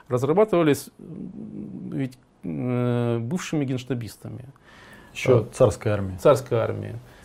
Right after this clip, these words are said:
Speaker 2: Э.
Speaker 1: До двадцать четвертого года практически все должности, э, оперативного управления, оперативного отдела,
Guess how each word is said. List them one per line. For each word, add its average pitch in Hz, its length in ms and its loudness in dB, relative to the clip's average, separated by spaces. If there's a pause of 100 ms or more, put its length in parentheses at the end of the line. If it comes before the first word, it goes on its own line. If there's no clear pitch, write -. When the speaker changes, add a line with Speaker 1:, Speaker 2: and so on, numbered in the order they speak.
(120)
Speaker 2:
Э. 120 100 -2
Speaker 1:
До 185 120 8
двадцать 170 380 2
четвертого 165 500 -2
года 160 240 4
практически 156 580 -2
все - 340 2
должности, 117 880 4
э, 110 1120 0 (1040)
оперативного 135 560 0
управления, 131 480 2
оперативного 120 680 -2
отдела, 220 420 0